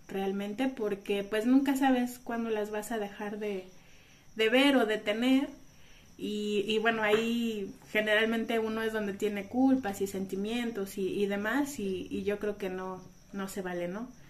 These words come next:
Entonces, preferible hacerlo en vida para todos, y así tú te quedas tranquilo y la otra persona, pues, recibió todo lo que te podía recibir de ti, que puede ser amor, este, en todas sus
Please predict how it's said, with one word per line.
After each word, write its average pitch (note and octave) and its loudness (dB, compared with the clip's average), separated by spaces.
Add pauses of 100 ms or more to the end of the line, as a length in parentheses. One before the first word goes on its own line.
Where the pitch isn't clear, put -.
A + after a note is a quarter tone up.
(520)
Entonces, G3 -4
preferible G#3 0
hacerlo A3 0
en G#3 0
vida G#3 -2
para F3+ -6
todos, A3+ -2
y F3+ -4
así G#3 -4 (160)
tú A#3 -4
te A3+ 0 (120)
quedas G#3+ -2
tranquilo D4+ 0
y B3 2
la G3+ 0
otra G#3+ -4
persona, A3+ -6
pues, G3 -4
recibió G#3 -4
todo G#3+ -2
lo G3 -2
que F#3+ -6
te F#3+ -12
podía G#3+ -2
recibir G#3 -4
de G3+ -4
ti, E4+ -2 (880)
que - -8
puede G#3 0
ser G#3 -4
amor, A3 -4 (200)
este, F#3+ -10
en G3 -4
todas G#3 -2
sus F#3 -8